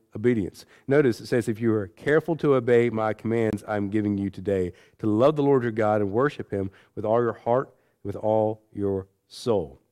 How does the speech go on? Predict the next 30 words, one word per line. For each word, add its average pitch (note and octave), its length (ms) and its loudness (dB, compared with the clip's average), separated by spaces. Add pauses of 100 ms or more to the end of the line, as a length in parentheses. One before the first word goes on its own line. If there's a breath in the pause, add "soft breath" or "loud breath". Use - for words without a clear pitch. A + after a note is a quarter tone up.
(800)
Verse A#2 260 0
eighteen, C3 320 0 (180 loud breath)
"Imprint F#3 320 2
these D#3 180 0
words C3+ 280 4
of B2 60 -2
mine B2+ 320 2
in A#2 120 2
your A#2 100 0
hearts B2+ 400 2 (240 soft breath)
and A#2 140 0
minds. G#2+ 400 2 (200 soft breath)
Bind D#3+ 460 4
them D#3+ 100 4
on D3+ 120 4
your C3 160 4
hands. G2 560 -2 (180 soft breath)
Let A#2+ 140 -2
them A#2+ 80 -2
be A#2+ 100 4
a A2 60 4
symbol C3+ 280 0
on B2+ 60 4
your A#2 160 0
foreheads. G2 480 -4
Teach G#3 320 -2
them C3 220 0
to - 120 -10
your A2+ 260 0 (120)
children." E2+ 560 -4